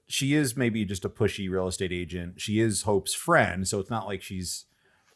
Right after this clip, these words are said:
you know, trying to push her into doing it in a, you know, pushy way. <laughs>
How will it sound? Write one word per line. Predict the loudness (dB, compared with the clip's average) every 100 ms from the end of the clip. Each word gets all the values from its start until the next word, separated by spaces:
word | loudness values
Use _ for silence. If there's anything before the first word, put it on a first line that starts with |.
| _
you | 0
know, | 2 2 -2 -6
trying | -4 -2
to | -4 -6 -12 -4
push | 0 0
her | 0
into | -2 -2
doing | -2 -2 -4
it | -10 -12 _ _ _
in | -2 -2
a, | -2 -6 -12 _ _ _ -20 -20 -20 _ _ _
you | -2
know, | -2 -2 -12 _ _ _ _ _ _ _ _ _ _ _ _ _
pushy | -8 -6 -6
way. | -6 -6 -8 _
<laughs> | -10